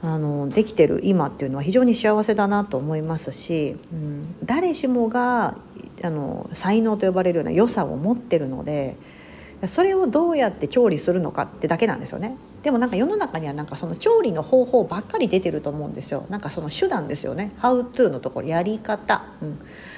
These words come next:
あの、例えばですよ、それが、まあ、私自分で開催してるのに言うのもなんですが、例えばじゃあエスエヌエスでね、もっとエスエヌエスを伸ばしましょうみたいなとか、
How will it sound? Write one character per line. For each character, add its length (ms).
あ 140
の、 540
例 140
え 40
ば 60
で 80
す 60
よ、 80
そ 100
れ 140
が、 160
ま 80
あ、 40
私 180
自 160
分 140
で 100
開 220
催 160
し 40
て 80
る 40
の 80
に 120
言 100
う 20
の 100
も 100
な 120
ん 40
で 60
す 100
が、 140
例 80
え 20
ば 100
じ 80
ゃ 40
あ 60
エ 100
ス 120
エ 120
ヌ 80
エ 60
ス 180
で 180
ね、 240
も 80
っ 40
と 220
エ 100
ス 80
エ 40
ヌ 80
エ 40
ス 60
を 40
伸 160
ば 140
し 120
ま 140
し 100
ょ 160
う 60
み 100
た 60
い 40
な 60
と 80
か、 120